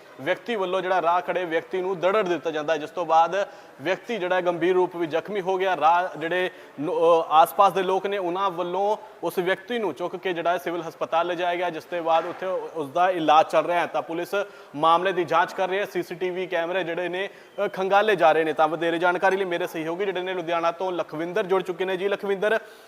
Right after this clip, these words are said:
ਜਿਹੜੀ ਇਹ ਲੁਧਿਆਣਾ ਤੋਂ ਵਿੱਚ ਇੱਕ ਸੜਕ ਹਾ-, ਇੱਕ ਹਾਦਸਾ ਹੋਇਆ, ਜਿਸ ਦੇ ਵਿੱਚ ਇੱਕ ਵਿਅਕਤੀ ਜਿਹੜਾ ਹੈ ਗੰਭੀਰ ਰੂਪ ਵਿੱਚ ਜ਼ਖਮੀ ਹੋਇਆ ਹੈ।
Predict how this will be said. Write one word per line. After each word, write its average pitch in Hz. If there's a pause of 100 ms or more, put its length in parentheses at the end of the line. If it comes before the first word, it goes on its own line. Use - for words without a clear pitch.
(200)
ਜਿਹੜੀ 190
ਇਹ 214
ਲੁਧਿਆਣਾ 180
ਤੋਂ 202
ਵਿੱਚ 190
ਇੱਕ 202 (380)
ਸੜਕ 190
ਹਾ-, 196
ਇੱਕ 180
ਹਾਦਸਾ 170
ਹੋਇਆ, 185
ਜਿਸ 180
ਦੇ 185
ਵਿੱਚ 180
ਇੱਕ 175
ਵਿਅਕਤੀ 170
ਜਿਹੜਾ 165
ਹੈ 165
ਗੰਭੀਰ 165
ਰੂਪ 165
ਵਿੱਚ 165
ਜ਼ਖਮੀ 147
ਹੋਇਆ 135
ਹੈ। -